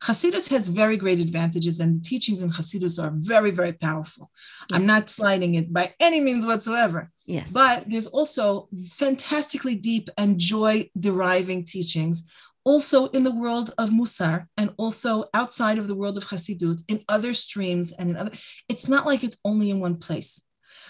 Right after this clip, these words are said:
Speaker 1: Uh,
Speaker 2: Right.
Speaker 1: certain emphases are stronger and certain teachings come to light through Hasidus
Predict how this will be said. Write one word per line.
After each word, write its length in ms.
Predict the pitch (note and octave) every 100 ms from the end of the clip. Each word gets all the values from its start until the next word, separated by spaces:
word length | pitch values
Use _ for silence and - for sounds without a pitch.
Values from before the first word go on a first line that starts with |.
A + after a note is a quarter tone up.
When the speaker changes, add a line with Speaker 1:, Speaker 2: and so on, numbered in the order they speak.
| - -
Speaker 1:
Uh, 60 | -
Speaker 2:
Right. 280 | E3 - F3+
Speaker 1:
certain 360 | - - - -
emphases 400 | G4 G4 - C#4
are 80 | D4
stronger 580 | C#4+ - C#4+ C#4+ A#3+ A3+ -
and 120 | A#3
certain 280 | - C#4+ D4+
teachings 400 | D4+ C4+ C4 A#3
come 220 | A#3+ A3+
to 100 | B3
light 320 | A#3+ A3 G3
through 260 | - G#3+ G#3+
Hasidus 480 | B3 A3 C4+ A#3